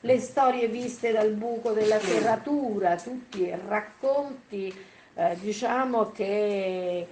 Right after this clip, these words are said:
hanno creato uno stile inconfondibile, di grande originalità nel panorama contemporaneo che non tocca questi argomenti.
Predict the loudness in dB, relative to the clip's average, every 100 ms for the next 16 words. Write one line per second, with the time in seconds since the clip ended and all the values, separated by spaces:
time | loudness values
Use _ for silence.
0 | -10 -2 -2 0 0 0 0 -2 -2 -4
1 | -10 -4 -2 0 -2 -2 -2 -4 -6 -4
2 | -4 -4 -6 -4 -4 -4 -4 -4 -2 -2
3 | -2 2 2 2 4 4 2 -2 -4 -6
4 | -6 -2 4 4 4 -2 -6 -6 -6 -4
5 | -4 -4 -6 -6 -10 -12 -20 -20 _ 2
6 | 2 4 2 0 0 0 0 0 -2 -4
7 | -4 0 0 0 -4 4 4 4 0 -2
8 | -2 -4 -6 -8 -10 -8 -8 -6 -6 -6
9 | -6 -6 -8 -12 -12 -14